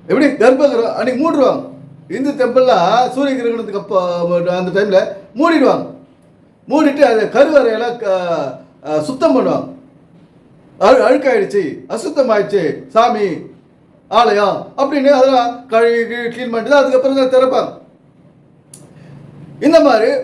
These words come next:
நிகழ்வு நடக்குது. கர்ப்பிணி பெண்கள் வெளியில வரக்கூடாதுன்னு அப்படின்னு சொல்லுவாங்க. கர்ப்பமா இருக்கிறவங்க அப்படியே படுத்து கிடப்பாங்க. எனக்கு தெரிஞ்சு நிறைய பேர் படுத்துக்கிறாங்க.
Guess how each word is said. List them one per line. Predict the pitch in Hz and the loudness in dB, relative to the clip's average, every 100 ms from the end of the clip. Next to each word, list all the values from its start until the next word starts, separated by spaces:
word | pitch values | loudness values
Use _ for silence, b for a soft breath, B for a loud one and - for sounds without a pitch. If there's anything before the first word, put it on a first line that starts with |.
| - - | -8 -6
நிகழ்வு | 269 269 233 | -2 0 0
நடக்குது. | 202 170 - - - - - - - - _ - - | 0 -4 -8 -14 -20 -20 -20 -20 -20 -20 _ -20 0
கர்ப்பிணி | 247 302 359 339 - | 4 4 2 -2 0
பெண்கள் | 262 226 262 277 - - _ | 0 4 2 2 -6 -18 _
வெளியில | 233 294 277 | 0 2 2
வரக்கூடாதுன்னு | 233 226 202 196 254 | 2 0 0 0 0
அப்படின்னு | 254 226 247 | -2 -4 -4
சொல்லுவாங்க. | 220 220 165 - - - _ _ _ _ _ _ _ - | -2 -2 -2 -6 -16 -20 _ _ _ _ _ _ _ 0
கர்ப்பமா | 208 233 226 220 | 2 2 2 2
இருக்கிறவங்க | 202 202 208 196 | 0 -2 -2 -2
அப்படியே | 180 190 185 190 202 | 0 0 2 0 0
படுத்து | 220 214 | -2 -4
கிடப்பாங்க. | 196 175 135 - - _ _ _ | -4 -4 -6 -12 -20 _ _ _
எனக்கு | 156 214 226 233 | -6 -4 2 2
தெரிஞ்சு | 233 | 2
நிறைய | 214 214 | -2 -2
பேர் | 202 | -2
படுத்துக்கிறாங்க. | 202 196 185 135 | -2 0 0 -2